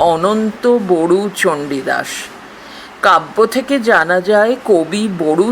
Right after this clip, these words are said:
চণ্ডীদাস বাসুলি দেবী বন্ধনী শুরু, বিশালাক্ষী চণ্ডী বা দুর্গার বিশেষ রূপ বন্ধনী শেষ এর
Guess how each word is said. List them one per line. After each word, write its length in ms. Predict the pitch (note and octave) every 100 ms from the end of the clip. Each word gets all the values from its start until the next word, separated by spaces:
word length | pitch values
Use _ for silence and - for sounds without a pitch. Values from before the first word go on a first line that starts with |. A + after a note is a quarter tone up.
| A#3
চণ্ডীদাস 760 | A3+ D#3+ E3 F#3+ G#3+ F3+ B2+ D3 - - - - - F3+
বাসুলি 680 | F3 C#3+ - - B3+ A#3+ C4+ B3+ G#3
দেবী 360 | E3+ D3 D#3 F#3+ A#3+ -
বন্ধনী 480 | F3 D#3 E3 F#3 F3+ F3+
শুরু, 300 | - F#3+ C#3 D#3 - - - - - F3+
বিশালাক্ষী 1000 | G3+ - B3 A3+ G#3+ G3+ - - A3 A#3 B3 - -
চণ্ডী 560 | G#3 D#3+ E3+ F#3+ G3 C3+ - - - F3
বা 100 | G3+ F3+ F3+
দুর্গার 480 | G3+ F3+ G#3 G3+ G3 F3
বিশেষ 360 | E3+ - G3+ - E3 E3
রূপ 240 | G3 F3 - - -
বন্ধনী 480 | D#3+ D3 E3+ D#3+ D#3 -
শেষ 240 | A#2+ B2 - - - - -
এর 80 | G#3+